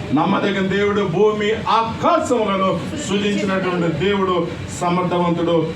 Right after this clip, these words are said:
శక్తివంతుడు. నువ్వు ప్రార్థిస్తే, నువ్వు విశ్వసిస్తే ఆయన చేయగలుగుతాడు.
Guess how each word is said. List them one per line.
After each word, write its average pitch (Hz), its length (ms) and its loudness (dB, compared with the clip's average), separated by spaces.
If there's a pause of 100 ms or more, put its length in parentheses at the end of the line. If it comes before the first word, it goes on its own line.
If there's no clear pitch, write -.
(220)
శక్తివంతుడు. 175 640 0 (240)
నువ్వు 170 240 2
ప్రార్థిస్తే, 233 580 4 (320)
నువ్వు 170 220 2
విశ్వసిస్తే 247 540 2 (340)
ఆయన 170 340 0
చేయగలుగుతాడు. 147 680 0